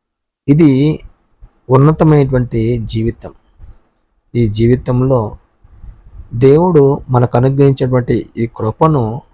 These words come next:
గొప్ప ఆశీర్వాదంగా మనం భావించి మన జీవితాలను మనం కొనసాగించవలసిన వారమై ఉన్నాం. చాలామంది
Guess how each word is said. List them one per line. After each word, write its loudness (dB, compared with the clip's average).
గొప్ప -2
ఆశీర్వాదంగా 2
మనం -4
భావించి -4
మన -2
జీవితాలను -2
మనం -8
కొనసాగించవలసిన -8
వారమై -6
ఉన్నాం. -10
చాలామంది 0